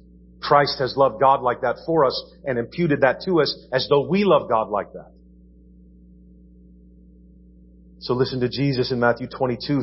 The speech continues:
thirty-six to forty. "Teacher, which is the greatest commandment in the law?"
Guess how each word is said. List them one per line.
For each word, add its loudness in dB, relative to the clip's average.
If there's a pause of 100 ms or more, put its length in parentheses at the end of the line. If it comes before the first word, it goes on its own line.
thirty-six -2
to -10
forty. 0
"Teacher, -6
which -2
is -2
the -10
greatest -4
commandment -4
in -10
the -4
law?" 2